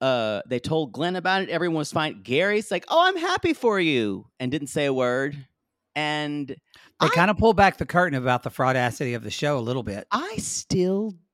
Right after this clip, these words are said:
Speaker 1: defend, and I'm not gonna defend Gary a lot. I still defend Gary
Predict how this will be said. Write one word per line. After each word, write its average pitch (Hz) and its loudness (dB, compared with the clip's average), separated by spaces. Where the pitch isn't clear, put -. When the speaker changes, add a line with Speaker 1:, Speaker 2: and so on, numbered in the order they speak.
Speaker 1:
defend, 143 -4
and 147 -8
I'm 170 -2
not 381 -4
gonna 339 -4
defend 180 -4
Gary 135 -2
a 110 -2
lot. 101 -4
I 262 -4
still 165 -4
defend 135 -8
Gary 117 -6